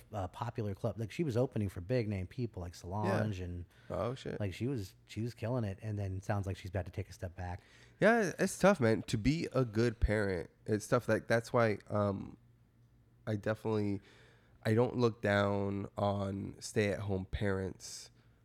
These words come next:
Speaker 2: um, and people that, you know, get the ha-, the household in line so the, their spouse can continue their career in this. Like, that's, so when, like, somebody complains about, like, you know, usually it's like,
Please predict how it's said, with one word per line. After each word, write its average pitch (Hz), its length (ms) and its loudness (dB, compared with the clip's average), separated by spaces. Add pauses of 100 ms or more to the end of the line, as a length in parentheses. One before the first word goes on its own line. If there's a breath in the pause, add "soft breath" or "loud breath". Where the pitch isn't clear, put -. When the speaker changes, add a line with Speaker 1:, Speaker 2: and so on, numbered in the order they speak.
(100)
Speaker 2:
um, 92 640 0
and 98 220 0
people 101 400 0
that, 95 400 0 (320)
you 110 100 0
know, - 220 -4 (160)
get 123 220 -2
the - 100 -2
ha-, 101 300 2 (200)
the 104 120 -4
household 98 680 0 (340)
in 98 300 0
line 98 500 0 (460 soft breath)
so 95 480 2 (120)
the, 98 420 -4 (220)
their 101 240 2
spouse - 640 -2
can 95 360 -2
continue 98 600 -2
their 95 160 -4
career 98 480 -6
in - 80 -10
this. - 180 -10
Like, 101 200 -4
that's, - 280 -6 (280 loud breath)
so - 120 4
when, 123 140 6
like, 113 160 4
somebody 131 280 4
complains 113 520 2
about, 98 420 2
like, 98 280 -2 (500)
you 107 100 2
know, 98 220 -2
usually 107 400 4
it's 98 160 -2
like, 104 140 0